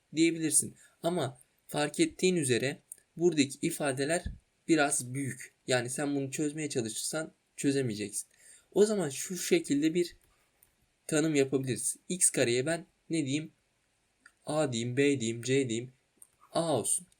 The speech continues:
Tamam mı? A dedim. X kareye A dersem x üzeri dört ne olacaktır? A kare olacaktır. Şimdi ben bunları geleceğim burada yerine yazacağım arkadaşlar. Hemen x üzeri dört yerine A kare yazdım. Artı beş A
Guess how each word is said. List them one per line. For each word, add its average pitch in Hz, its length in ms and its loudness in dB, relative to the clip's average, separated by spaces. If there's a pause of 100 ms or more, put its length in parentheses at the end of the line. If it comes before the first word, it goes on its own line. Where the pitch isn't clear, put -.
(140)
Tamam 147 300 -4
mı? 104 160 -12
A 131 220 2
dedim. - 220 -8 (480)
X 185 220 -2
kareye 202 360 0
A 165 240 2
dersem 165 460 0
x 165 360 -2
üzeri 123 220 2
dört 165 220 0
ne 156 60 -2
olacaktır? 120 600 -4 (120)
A 151 100 0
kare 113 180 0
olacaktır. - 520 -8 (260)
Şimdi 156 340 0
ben 175 220 0
bunları 160 500 0 (400)
geleceğim 160 520 2
burada 147 420 0 (160)
yerine 147 320 2
yazacağım 107 340 -2
arkadaşlar. - 540 -10 (340)
Hemen 156 400 -2
x - 260 0
üzeri 127 180 4
dört 143 260 -2
yerine 110 200 -4
A 156 200 -10
kare 175 180 -2
yazdım. 156 540 -4
Artı 131 460 -2
beş 139 380 2
A 160 260 -2